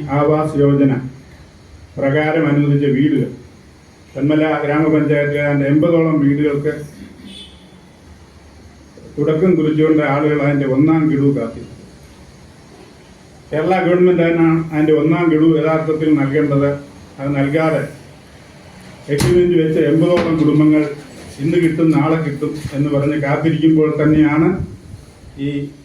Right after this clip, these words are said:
നമ്മൾ ഒരു വാർത്ത അറിഞ്ഞത്, ലൈഫ് പദ്ധതി പ്രകാരമുള്ള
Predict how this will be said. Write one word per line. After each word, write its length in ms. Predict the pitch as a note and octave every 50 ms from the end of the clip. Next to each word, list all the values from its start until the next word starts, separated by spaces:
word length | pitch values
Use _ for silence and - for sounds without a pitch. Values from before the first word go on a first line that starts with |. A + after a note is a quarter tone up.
| - - - - - - - - C#3 C#3+
നമ്മൾ 200 | D#3 D#3+ D#3 D#3 D#3 D3+ D3+ D3+
ഒരു 100 | C#3+ D3+ D3+ C#3+
വാർത്ത 260 | D3 D#3 E3 D#3 - E3 D3
അറിഞ്ഞത്, 380 | C#3 C#3+ C#3+ C#3 C3+ C#3+ C#3+ C#3+ C#3+ - - - - - - - - - - - - - - - - - C3+
ലൈഫ് 260 | D#3 F3+ G3 G3 - -
പദ്ധതി 320 | D#3+ E3+ E3 E3+ E3 E3 E3 D#3+
പ്രകാരമുള്ള 560 | D#3 D3+ D3+ D3+ D3+ D3+ D3+ D3 D3 D3 C#3+